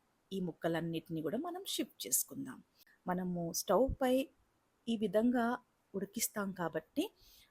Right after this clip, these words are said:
అడుగంటకుండా ఈ టమాటోస్ మీద ఒక హండ్రెడ్ గ్రామ్స్ అంతా ఆయిల్ వేసుకోండి. So, ఇది ఉడికేటప్పుడు మనకి అడుగంటదు. అలాగే ఇక్కడ టూ అండ్ హాఫ్ కేజీస్ టమాటోస్కి నేను ఇక్కడ చింతపండు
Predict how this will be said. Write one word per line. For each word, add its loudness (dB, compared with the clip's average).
అడుగంటకుండా 4
ఈ -8
టమాటోస్ -2
మీద -4
ఒక -8
హండ్రెడ్ -4
గ్రామ్స్ 0
అంతా -4
ఆయిల్ 0
వేసుకోండి. 0
So, 2
ఇది 2
ఉడికేటప్పుడు -2
మనకి -4
అడుగంటదు. -6
అలాగే 2
ఇక్కడ -2
టూ 4
అండ్ 4
హాఫ్ -2
కేజీస్ 2
టమాటోస్కి 2
నేను 4
ఇక్కడ -12
చింతపండు -2